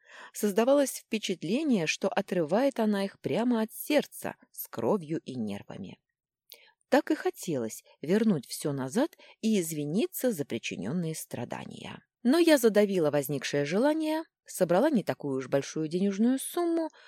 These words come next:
горкой мелких монет, лежавшую на столе, положила в карман и даже поблагодарила за заботу. Сестра-костелянша кисло мне улыбнулась, и на этом мое пребывание в приюте подошло к концу.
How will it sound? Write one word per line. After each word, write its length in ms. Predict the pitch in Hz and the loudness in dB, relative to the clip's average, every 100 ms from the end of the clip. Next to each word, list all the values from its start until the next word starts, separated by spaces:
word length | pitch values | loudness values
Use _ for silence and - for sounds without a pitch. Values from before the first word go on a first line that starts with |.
| - - | -20 -4
горкой 420 | 220 240 226 226 | 4 4 4 2
мелких 400 | 220 220 214 214 | 4 2 0 0
монет, 340 | 240 233 226 - | 2 4 2 0
лежавшую 580 | 214 214 214 202 - 208 | -4 0 -2 -4 -4 -2
на 120 | 202 | -2
столе, 480 | - 208 196 202 202 _ _ _ - _ | -2 -4 -2 -2 -4 _ _ _ -20 _
положила 500 | - 311 233 170 139 | 2 4 4 2 -2
в 80 | 139 | 0
карман 400 | 196 233 311 359 - - - | 0 2 0 0 -4 -18 -8
и 200 | 220 214 | 0 0
даже 540 | 165 143 214 175 311 320 - | 2 2 2 2 0 -2 2
поблагодарила 840 | 185 147 131 123 117 113 175 220 | 0 2 -2 -2 -4 -4 -4 -4
за 180 | 208 170 | -2 -2
заботу. 680 | 190 170 - - 180 180 139 _ _ _ _ _ - - _ | -4 -8 -10 -12 -10 -10 -12 _ _ _ _ _ -20 -20 _
Сестра-костелянша 1040 | - 156 - 135 143 - 147 139 131 - - | -6 -4 -2 -2 -4 -6 -4 -2 -4 -8 -12
кисло 340 | - 143 - 120 | -12 -10 -6 -6
мне 200 | 117 107 | -6 -8
улыбнулась, 680 | 113 113 131 247 330 - - - - _ | -8 -6 -2 0 0 -4 -12 -20 -20 _
и 120 | 339 | 0
на 160 | 320 294 | 0 0
этом 280 | 359 - 156 | 0 0 0
мое 280 | 147 143 139 | -2 -2 -4
пребывание 540 | 135 135 131 135 165 | -4 -4 -4 -4 -6
в 80 | - | -4
приюте 500 | 220 302 370 - 370 - | -2 0 0 -2 -6 -4
подошло 420 | 147 - - 185 | -4 -4 -6 -8
к 80 | - | -8
концу. 560 | 117 113 - 113 123 | -14 -14 -8 -6 -6